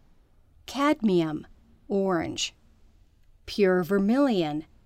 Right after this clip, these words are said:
red, red orange, alizarin, scarlet, alizarin,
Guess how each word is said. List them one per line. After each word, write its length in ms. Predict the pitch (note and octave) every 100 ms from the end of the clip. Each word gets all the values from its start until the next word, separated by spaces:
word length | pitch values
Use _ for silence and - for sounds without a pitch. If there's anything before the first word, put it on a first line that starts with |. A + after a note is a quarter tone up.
| _ -
red, 540 | D#3+ F3 D#3+ D3+ - - - - _ _ - - -
red 380 | G3 F#3+ G#3 G3
orange, 580 | G#3 A3 F#3 D3+ - - _ _ _ _ _ _ -
alizarin, 760 | A#3 A#3+ B3 A3+ F3 D#3+ D3+ - _ - -
scarlet, 800 | - - - F#3 E3+ E3+ - - _ _ _ - _ _ _
alizarin, 640 | G#3 G3+ F#3+ G3 F#3+ F#3+